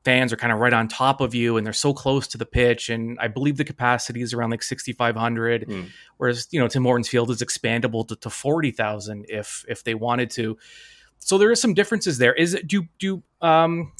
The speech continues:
Speaker 1: do you prefer the more intimate settings at, at your soccer matches?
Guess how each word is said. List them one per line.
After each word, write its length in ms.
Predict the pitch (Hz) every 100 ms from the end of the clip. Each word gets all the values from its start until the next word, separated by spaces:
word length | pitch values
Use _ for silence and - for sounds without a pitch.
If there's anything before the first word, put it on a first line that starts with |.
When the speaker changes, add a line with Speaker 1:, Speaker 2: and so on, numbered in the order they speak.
| - _ _ _ _ -
Speaker 1:
do 60 |
you 40 | 147
prefer 480 | 151 - 175 185
the 80 | 202
more 220 | 202 196 175
intimate 560 | 190 - 190 196 - _ _ _ _ _ -
settings 460 | - 175 170 180
at, 120 | 165 -
at 180 | 156 156
your 340 | 143 143 139 _ _ _ -
soccer 320 | 165 151 160
matches? 500 | 147 147 170 175 -